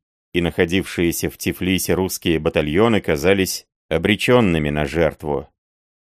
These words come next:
Наконец, после долгого ожидания, шестнадцатого сентября тысяча семьсот восемьдесят четвертого года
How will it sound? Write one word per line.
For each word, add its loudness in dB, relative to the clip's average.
Наконец, 0
после 0
долгого 4
ожидания, 2
шестнадцатого -2
сентября 2
тысяча -2
семьсот -2
восемьдесят -2
четвертого 0
года 4